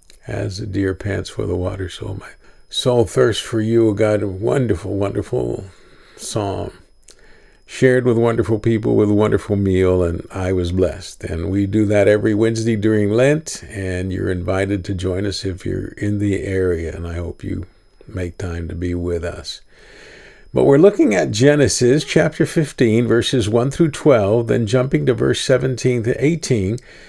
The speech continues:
in the New Revised Standard Version of the Bible. The passage leads me to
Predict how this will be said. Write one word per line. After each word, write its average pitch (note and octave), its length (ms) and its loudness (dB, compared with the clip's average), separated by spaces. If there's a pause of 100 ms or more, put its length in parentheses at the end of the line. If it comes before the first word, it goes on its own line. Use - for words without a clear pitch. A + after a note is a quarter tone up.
(320)
in G#2+ 160 2
the A2 80 6
New B2+ 180 4
Revised A#2+ 400 4
Standard A2+ 400 0
Version G2 340 4
of F2 100 0
the F#2+ 60 4
Bible. G2+ 540 0 (1400)
The - 100 -2
passage C3 720 0 (460)
leads A#2+ 360 2
me C3+ 160 2
to C#3+ 140 0